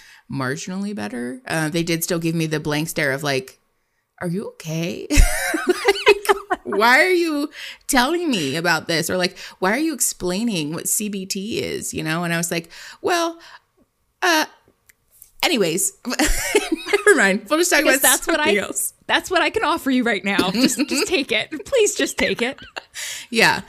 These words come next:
Speaker 1: Um, and I think that what you were saying earlier about that,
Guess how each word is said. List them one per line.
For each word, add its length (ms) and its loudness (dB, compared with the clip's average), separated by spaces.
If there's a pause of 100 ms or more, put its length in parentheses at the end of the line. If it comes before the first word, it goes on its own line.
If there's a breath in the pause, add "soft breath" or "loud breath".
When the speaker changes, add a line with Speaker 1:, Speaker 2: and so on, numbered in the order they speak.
(340 loud breath)
Speaker 1:
Um, 560 4
and 120 2
I 140 4
think 400 -2
that 560 0
what 140 -4
you 80 0
were 100 -2
saying 260 -4
earlier 320 -2
about 220 -6
that, 320 -6